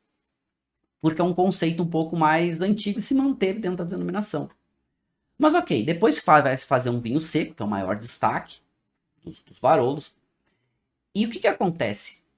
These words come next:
Quando a gente entra na, a, era um pouco mais contemporânea, vamos lá, a partir dos anos, principalmente ali a partir dos anos,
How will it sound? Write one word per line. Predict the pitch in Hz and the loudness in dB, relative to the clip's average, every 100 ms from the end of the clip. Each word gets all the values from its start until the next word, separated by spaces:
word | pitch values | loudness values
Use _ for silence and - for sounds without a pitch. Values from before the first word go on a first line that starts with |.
| _ | _
Quando | - 330 | -2 0
a | 302 | 2
gente | 285 - | 0 0
entra | 175 156 147 131 | 0 0 -2 -2
na, | 120 117 - | -2 -4 -4
a, | 104 104 | -6 -6
era | 80 120 | -4 -4
um | 120 | -2
pouco | 123 - | -4 0
mais | 151 156 147 - | 2 2 0 -6
contemporânea, | - 135 131 120 120 110 104 151 127 101 104 _ - | -6 -6 -4 -6 -4 -2 0 0 0 -4 -8 _ -8
vamos | 143 | 0
lá, | 143 | 0
a | |
partir | - 123 - 185 | 0 -6 -4 -4
dos | 214 - 127 | -2 -2 0
anos, | 156 147 120 | 0 0 -4
principalmente | - 339 403 440 311 - 208 143 131 151 147 | -8 -6 -4 -4 -4 -4 -4 -4 -2 -4 -4
ali | 143 | -4
a | 139 | -4
partir | 127 - 139 | -6 -8 -10
dos | 120 127 | -8 -6
anos, | 127 117 | -4 -6